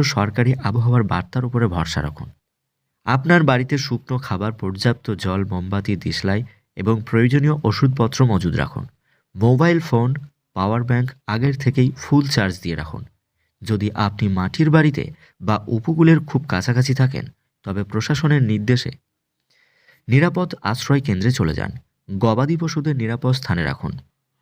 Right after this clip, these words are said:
প্রকৃতির এই রুদ্র রোষ থেকে রক্ষা পেতে আমাদের একমাত্র হাতিয়ার হলো সচেতনতা।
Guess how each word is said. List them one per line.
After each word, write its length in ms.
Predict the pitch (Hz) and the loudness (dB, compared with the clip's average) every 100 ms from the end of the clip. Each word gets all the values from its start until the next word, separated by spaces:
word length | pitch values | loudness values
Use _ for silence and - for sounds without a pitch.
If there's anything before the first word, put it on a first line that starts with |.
| _ _ | _ _
প্রকৃতির 480 | - 147 185 196 208 | 2 2 2 2 4
এই 120 | 202 | 4
রুদ্র 520 | 120 110 131 131 156 | 4 4 4 4 4
রোষ 240 | 113 120 - | 4 4 2
থেকে 240 | 131 135 | -2 0
রক্ষা 360 | 98 107 - 131 | 0 0 -2 -2
পেতে 240 | 127 - - | -2 -6 -2
আমাদের 320 | 107 113 113 - | 0 2 0 0
একমাত্র 600 | 98 98 - 151 151 147 | -4 -4 -2 -2 0 0
হাতিয়ার 440 | - 98 - 131 | 2 0 4 6
হলো 240 | 123 - - _ _ | 6 2 -4 _ _
সচেতনতা। 800 | - 117 113 104 82 78 - | -4 -2 0 0 0 -2 -6